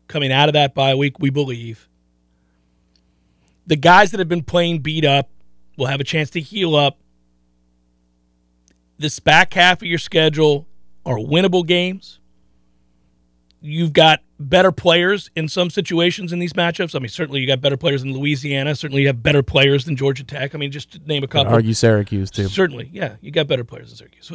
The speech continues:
Speaker 1: So, th-, those are games that, you know, you ought to win. You ought to win. Now,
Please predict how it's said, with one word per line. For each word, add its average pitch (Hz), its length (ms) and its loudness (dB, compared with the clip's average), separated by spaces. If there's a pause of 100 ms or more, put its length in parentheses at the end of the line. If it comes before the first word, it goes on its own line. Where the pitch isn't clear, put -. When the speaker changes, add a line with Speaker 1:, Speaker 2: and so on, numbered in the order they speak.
Speaker 1:
So, 220 320 4 (1300)
th-, 220 200 6
those 233 200 4
are 202 60 -8
games 165 460 0
that, 147 180 -2
you 170 100 -4
know, 147 100 2
you 143 140 4
ought 160 140 8
to 165 60 6
win. 135 300 -6 (200)
You 131 140 -8
ought 135 80 0
to 135 60 -2
win. 113 160 -6
Now, 196 160 0